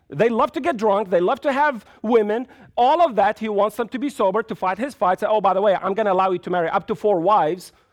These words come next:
okay, at any given time." S-, okay, that you might be divorced to, marry three,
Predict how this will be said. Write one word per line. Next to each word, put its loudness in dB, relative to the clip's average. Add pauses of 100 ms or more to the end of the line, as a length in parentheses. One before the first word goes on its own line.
(140)
okay, 0
at -2
any -2
given -2
time." -2 (260)
S-, -20 (260)
okay, 0 (180)
that 0
you 0
might 2
be -6
divorced -2
to, -2
marry 0
three, -6